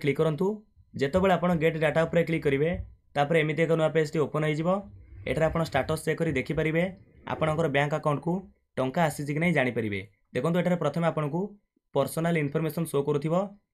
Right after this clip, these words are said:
ଏଠାରେ ଆପଣ ଚାହିଁଲେ ପଢ଼ିପାରିବେ। ଦେଖନ୍ତୁ, ସେକେଣ୍ଡ ଅପସନ୍ ଲେଖାଯାଇଛି ଏଲିଜିବିଲିଟି ଷ୍ଟାଟସ୍। ଦେଖନ୍ତୁ, ଏଠାରେ ଲାଟେଷ୍ଟ ଇନଷ୍ଟଲମେଣ୍ଟ ଡିଟେଲ୍ସକୁ ଭଲ ଭାବରେ ଦେଖନ୍ତୁ, ଧ୍ୟାନ ଦେଇ ଦେଖୁଥାନ୍ତୁ। ପ୍ରଥମେ ଏଠି ଲେଖିଛି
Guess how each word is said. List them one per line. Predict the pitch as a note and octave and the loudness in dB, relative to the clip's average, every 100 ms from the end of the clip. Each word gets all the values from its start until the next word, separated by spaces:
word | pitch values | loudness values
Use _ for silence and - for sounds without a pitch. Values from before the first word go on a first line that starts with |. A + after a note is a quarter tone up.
| - | -6
ଏଠାରେ | C3+ D3+ | -2 0
ଆପଣ | D#3 D#3+ | 0 0
ଚାହିଁଲେ | C#3 D3 D#3 | 0 0 0
ପଢ଼ିପାରିବେ। | B2+ C3+ D#3 D#3+ G#3 G#3 _ _ _ - | -2 0 0 0 -2 -6 _ _ _ -4
ଦେଖନ୍ତୁ, | C3 E3 | -2 0
ସେକେଣ୍ଡ | F3 C3+ E3+ E3 | 0 0 0 0
ଅପସନ୍ | D#3+ E3 | 0 -2
ଲେଖାଯାଇଛି | D3 D3+ D#3+ D#3 | 0 0 0 0
ଏଲିଜିବିଲିଟି | C3+ C#3+ D3+ D3+ C#3+ | 2 2 0 -4 -6
ଷ୍ଟାଟସ୍। | - B2+ F3 F#3 - | -6 -4 -2 -4 -2
ଦେଖନ୍ତୁ, | C#3 F#3+ G3 | -2 2 2
ଏଠାରେ | F#3 F#3+ | 4 2
ଲାଟେଷ୍ଟ | F3 B2+ - F#3 F3+ | 4 2 2 -2 0
ଇନଷ୍ଟଲମେଣ୍ଟ | D3+ C3+ E3+ F3 D3+ | 0 0 0 2 2
ଡିଟେଲ୍ସକୁ | C#3+ E3 D3+ E3+ | 2 0 0 -2
ଭଲ | C#3+ D3+ | 2 2
ଭାବରେ | D#3 E3 | 4 2
ଦେଖନ୍ତୁ, | C#3 D#3 D#3 | 0 0 -2
ଧ୍ୟାନ | E3 C#3 D3 | 0 2 2
ଦେଇ | D3+ | 2
ଦେଖୁଥାନ୍ତୁ। | C3 C#3+ D3+ D3 F#3 G#3+ - _ _ - | 0 0 0 0 -2 -4 -12 _ _ -6
ପ୍ରଥମେ | B2 E3 F3+ | -2 2 2
ଏଠି | F3 | 2
ଲେଖିଛି | C#3 F3 C#3 | 2 0 -2